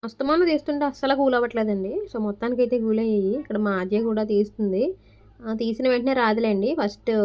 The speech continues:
ఆ, కొంచెం వాటర్లో డిప్ చేసి తర్వాత తీయాలన్నమాట.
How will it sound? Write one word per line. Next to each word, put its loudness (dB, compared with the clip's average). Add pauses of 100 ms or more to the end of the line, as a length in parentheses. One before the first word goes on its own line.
(320)
ఆ, -4 (200)
కొంచెం -2
వాటర్లో 0
డిప్ -2
చేసి 4 (160)
తర్వాత 0
తీయాలన్నమాట. 0